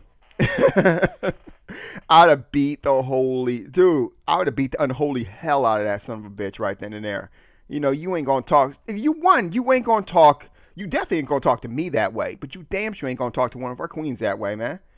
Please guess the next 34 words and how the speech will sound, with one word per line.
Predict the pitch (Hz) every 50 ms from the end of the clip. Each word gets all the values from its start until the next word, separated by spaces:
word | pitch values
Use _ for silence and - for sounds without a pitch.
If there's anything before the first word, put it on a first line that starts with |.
| _ _ _ _ _ _ _ _ _ _ _ _ _ _ _ -
That, | 156 160 165 160 151 - _ -
that, | 170 165 165 151 - _ _ _ _
that | - 156 170 208
ain't, | 214 226 220 208 196 _ _ _ _ -
that | 175 202 208
is | 190 165 156
not | 160 185 190 202 185
kosher, | - 214 202 190 175 - - 110 98
man. | 104 107 113 127 135 - _ _ _ _ _ _ _ _ _ _ - -
Like, | 185 180 180 180 180 -
so | - - 220 208 196 175
just | 147 - - 220 262 254 254
as | 202 131
bad | - - 196 196 208
as | 175 135
this | 135 175 185 -
guy | - 208 196 202
was, | 190 190 202 196 196 202 202 196 202 - _ _ _ _ _ _ _ _ _ _ _ _ _ -
you | 147 170
know, | 175 175 175 175 180 180 175 _ _ _ _ -
so | - - - 202 196
was | 202 202 196 185 185 190 - - - -
this | 135 110 127 175 185 - -
guy | 147 131 120 113 110 110 110 101 - -
who | 160 180 170
sat | - - 175 160 151
there | - 160 156
and | 139
just | 135 151 - 123
watched | 117 120 139 147 156 160 - -
the | - 147
whole | 147 160 156 147
thing | - 156 147 139
unfold | 139 139 - - 127 120 117 117 120 123